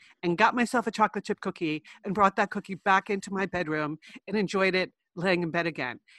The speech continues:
And I think even the fact that I would voluntarily get up to go seek a late night snack,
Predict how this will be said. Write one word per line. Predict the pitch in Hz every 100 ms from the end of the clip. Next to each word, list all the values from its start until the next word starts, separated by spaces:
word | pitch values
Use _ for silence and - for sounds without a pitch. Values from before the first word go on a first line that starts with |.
| - _
And | 196 202
I | 208 277
think | 320 285 - _
even | 233 254 285
the | 277
fact | - 233 220
that | - 196
I | 190
would | 190 160
voluntarily | 185 220 233 226 226 220 220
get | 165 185 185
up | 202 -
to | -
go | 185 190
seek | - - 226 220 - -
a | 190
late | 190 196 -
night | 190 190
snack, | - 208 202 233